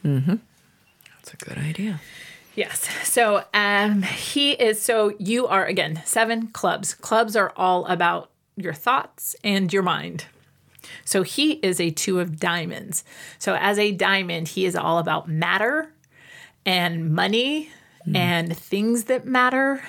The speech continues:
Speaker 2: and physical, physical structure. And it is not lost on me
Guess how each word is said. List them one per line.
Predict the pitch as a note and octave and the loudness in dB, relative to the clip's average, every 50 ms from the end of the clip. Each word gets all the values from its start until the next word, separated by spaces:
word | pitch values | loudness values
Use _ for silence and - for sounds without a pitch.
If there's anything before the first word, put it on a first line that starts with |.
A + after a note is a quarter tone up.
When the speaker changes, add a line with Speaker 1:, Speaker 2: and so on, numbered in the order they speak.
| - - | -14 -4
Speaker 2:
and | - F#3+ F#3 F3+ D#3+ | -2 -2 0 0 -2
physical, | - - - A#3 G#3+ B3 A#3+ - - A3 G#3+ A3 A3 A3 A3 G#3+ - _ | -4 -2 -2 -2 0 0 -2 -2 2 2 4 4 4 2 2 0 -4 _
physical | _ - - A3 G3+ G3+ G3+ G#3 G3 | _ -4 -4 -2 -2 0 -2 -2 -2
structure. | - - - F#3+ - - - - - - - - _ _ _ _ _ _ _ _ _ _ _ _ _ _ - | -2 -4 -6 -6 -6 -4 -6 -8 -8 -8 -10 -16 _ _ _ _ _ _ _ _ _ _ _ _ _ _ -4
And | - F#3+ G#3 | 0 2 2
it | G3+ F#3+ | 4 2
is | G3 F3 G3 | 2 2 2
not | F#3+ F#3 E3+ - - | 2 2 2 0 2
lost | F#3 F3+ E3+ E3 - F3+ | 2 4 4 2 2 0
on | E3+ F3 F3+ | -2 -2 -2
me | F3+ F3 F3 F3+ F3 F3+ | -2 -2 0 0 0 0